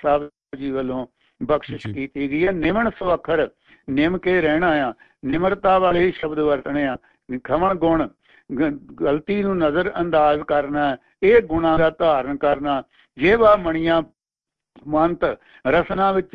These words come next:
Speaker 1: ਕਿਆ ਬੋਲਣਾ ਹੈ ਕਿ ਜਿਵੇਂ ਹੀਰੇ ਜਵਾਹਰਾਤ ਕੇ ਰਹੇ ਹੋਣ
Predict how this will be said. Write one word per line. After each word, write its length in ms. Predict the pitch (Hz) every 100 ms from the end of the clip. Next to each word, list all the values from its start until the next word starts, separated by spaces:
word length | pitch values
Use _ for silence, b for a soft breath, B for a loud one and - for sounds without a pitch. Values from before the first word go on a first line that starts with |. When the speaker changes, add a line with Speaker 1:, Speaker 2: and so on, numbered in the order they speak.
| 180 180
Speaker 1:
ਕਿਆ 120 | 196
ਬੋਲਣਾ 480 | 170 147 147 160 175
ਹੈ 80 | 208 - B -
ਕਿ 160 | 180
ਜਿਵੇਂ 360 | 165 165 170 170
ਹੀਰੇ 380 | 151 127 151 175
ਜਵਾਹਰਾਤ 600 | 156 160 185 180 156 214
ਕੇ 240 | - 185
ਰਹੇ 260 | 170 180 170
ਹੋਣ 340 | 139 139 165